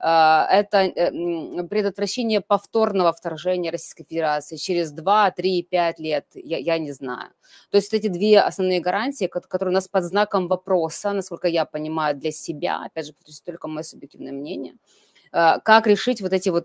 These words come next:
две основные задачи. Поэтому пока мы не можем реализовать формат завершения этой войны, потому что нет понимания этих гарантий.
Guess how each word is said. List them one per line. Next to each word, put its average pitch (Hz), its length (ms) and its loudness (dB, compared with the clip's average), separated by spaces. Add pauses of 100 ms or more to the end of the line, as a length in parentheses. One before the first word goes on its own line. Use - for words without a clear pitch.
(120)
две 180 260 4
основные 180 400 0
задачи. 160 420 -2
Поэтому 220 520 4
пока 190 260 0
мы 190 120 0
не 190 80 2
можем 190 340 -2
реализовать 165 520 -2
формат 170 340 -4
завершения 151 520 -8
этой 151 160 -6
войны, 160 220 -4
потому 156 300 -12
что - 160 -16
нет 156 220 -6
понимания 151 400 -8
этих - 200 -14
гарантий. - 500 -10